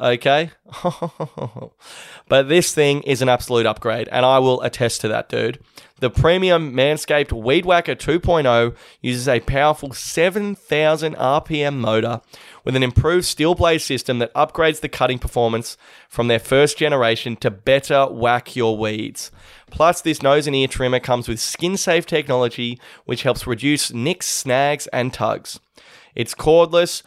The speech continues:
rechargeable, and has a battery with up to four-, forty-five minutes of runtime. Also, the Weed Whacker two point oh is included in Manscaped's tool sets, including the Platinum Package four point oh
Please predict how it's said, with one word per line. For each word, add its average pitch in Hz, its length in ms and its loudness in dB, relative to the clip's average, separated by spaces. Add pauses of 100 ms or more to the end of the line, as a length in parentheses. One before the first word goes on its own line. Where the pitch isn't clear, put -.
(180)
rechargeable, 131 880 0 (160)
and 170 440 0 (180)
has 120 180 0
a 127 60 0
battery 113 600 0 (200)
with 120 100 -2
up 123 120 2
to 110 100 -6
four-, 147 500 -2 (120)
forty-five 147 800 0
minutes 123 400 -2
of 110 180 -2
runtime. 110 560 -4 (840)
Also, 165 540 4
the 139 120 -4
Weed 143 160 2
Whacker 143 200 0
two 139 180 -2
point 127 220 0
oh 123 300 4
is 196 180 0
included 165 440 0
in 135 80 0
Manscaped's 139 560 0
tool 135 240 -2
sets, 127 320 0
including 123 480 -2 (260)
the 117 120 -2
Platinum 151 420 0
Package 139 380 -4
four 135 220 -2
point 131 240 0
oh 120 260 2